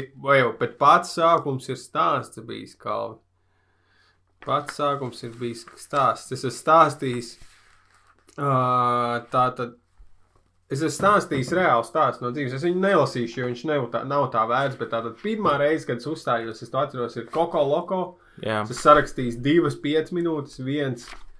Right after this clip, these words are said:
Speaker 1: ir, ā, kāpēc Latvijā, nezinu, kaut viens ir viens, stāsts, otrs ir par, ā, tā kā,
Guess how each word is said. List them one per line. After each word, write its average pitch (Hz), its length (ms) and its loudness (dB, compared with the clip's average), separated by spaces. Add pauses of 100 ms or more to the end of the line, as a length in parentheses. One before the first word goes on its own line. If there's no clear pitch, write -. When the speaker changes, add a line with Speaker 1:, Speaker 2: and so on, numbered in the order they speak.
(420)
Speaker 1:
ir, 123 200 -8
ā, 113 160 2 (580)
kāpēc 123 640 -4
Latvijā, 165 920 -6
nezinu, 113 480 -10
kaut 139 200 0
viens 190 260 2
ir 151 80 -2
viens, 202 360 0
stāsts, 139 580 0
otrs 143 240 -4
ir 123 80 -4
par, 117 140 0
ā, 110 220 -2 (180)
tā 131 100 -8
kā, 120 140 2